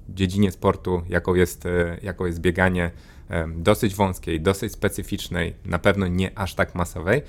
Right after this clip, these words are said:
Często spotykamy się z takimi, mm, reakcjami, zwłaszcza gdy piszemy o biegaczach długodystansowych, no bo ich poziom jest aktualnie w Polsce,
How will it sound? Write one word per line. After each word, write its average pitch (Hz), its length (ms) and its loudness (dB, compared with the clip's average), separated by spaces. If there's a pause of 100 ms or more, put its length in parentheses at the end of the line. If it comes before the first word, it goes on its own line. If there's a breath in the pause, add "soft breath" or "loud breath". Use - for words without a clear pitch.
(120)
Często 180 540 2
spotykamy 139 560 0
się 110 140 0
z - 80 -12
takimi, 101 460 -2 (180)
mm, 92 240 -4 (160)
reakcjami, 98 680 4
zwłaszcza 98 400 0
gdy 98 140 0
piszemy 98 460 -2
o 98 100 -4
biegaczach 90 460 0
długodystansowych, 87 1080 2 (340 loud breath)
no 92 120 0
bo 92 380 4 (120)
ich 107 140 -6
poziom 98 400 2
jest 92 180 -6
aktualnie 95 500 0
w - 80 -10
Polsce, 95 480 4